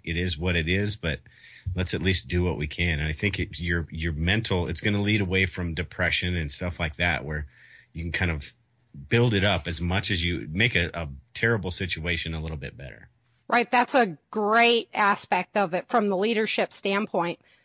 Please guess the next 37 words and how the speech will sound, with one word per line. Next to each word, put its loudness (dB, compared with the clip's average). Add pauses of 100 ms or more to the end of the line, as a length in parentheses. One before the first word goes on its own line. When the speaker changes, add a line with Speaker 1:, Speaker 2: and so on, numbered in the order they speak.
(140)
Speaker 2:
because 2
we're 6
not 6
raised 2
to -2
be, 0
um, 0
under 2
a 0
military 0
rule. 0 (340)
Speaker 1:
Mm-hmm. -4 (100)
Speaker 2:
So 4
as 0
a, -2
from 0
a 0
leadership 0
role, 2
it's -6
gonna -2
be -2
essential 0
that 0
you -6
can -6
really -2
bond 0
and -4
connect -4
with -8
the -4
people -4
who -4
are 2
going -6
to -8